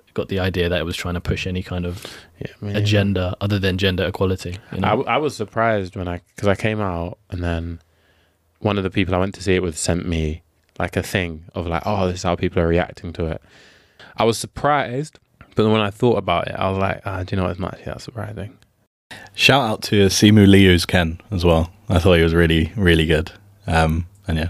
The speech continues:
Speaker 3: all the other, all the other Kens.
Speaker 2: Is that Shang-Chi?
Speaker 3: Yeah, yeah,
Speaker 2: Shang-Chi,
Speaker 3: yeah.
Speaker 2: yeah.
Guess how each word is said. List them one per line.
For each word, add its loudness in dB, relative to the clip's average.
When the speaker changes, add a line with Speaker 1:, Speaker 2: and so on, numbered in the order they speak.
Speaker 3:
all -2
the -4
other, -4
all -4
the -2
other -4
Kens. -6
Speaker 2:
Is -20
that 0
Shang-Chi? -2
Speaker 3:
Yeah, 4
yeah, 2
Speaker 2:
Shang-Chi, 4
Speaker 3:
yeah. 2
Speaker 2:
yeah. -2